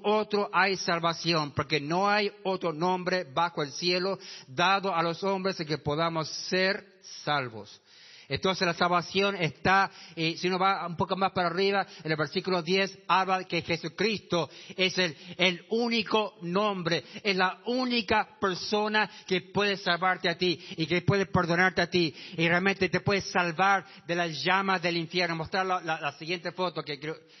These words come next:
eh, si que, eh, que tengo uno más. Eh, solamente Jesucristo te puede salvar de aquel lugar. Y yo muestro esta foto para,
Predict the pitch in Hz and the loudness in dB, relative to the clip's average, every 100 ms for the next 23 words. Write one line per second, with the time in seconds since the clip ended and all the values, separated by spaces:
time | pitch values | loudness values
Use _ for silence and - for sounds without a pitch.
0 | _ 151 160 156 143 165 165 165 135 143 | _ -12 -10 -12 -10 -10 -12 -18 -14 -10
1 | 160 165 170 170 151 - - - - - | -6 -4 -2 -2 -6 -8 -20 -20 -20 -6
2 | 170 160 185 185 214 214 190 196 175 196 | -4 -2 0 0 0 -2 -2 -2 0 -2
3 | 170 160 160 - 185 - 160 147 170 156 | -2 -2 -4 -2 -2 -2 -4 0 0 0
4 | 135 139 143 - 160 139 139 139 127 107 | -2 -4 -6 -2 -4 -2 -2 -2 -4 -8
5 | - _ _ _ _ _ _ _ - - | -20 _ _ _ _ _ _ _ -20 -6
6 | 175 196 208 233 233 220 196 160 - - | 0 2 4 2 2 0 0 -6 -14 -4
7 | 208 208 190 - 214 180 175 175 170 | -2 0 -4 -2 -2 -2 -2 0 0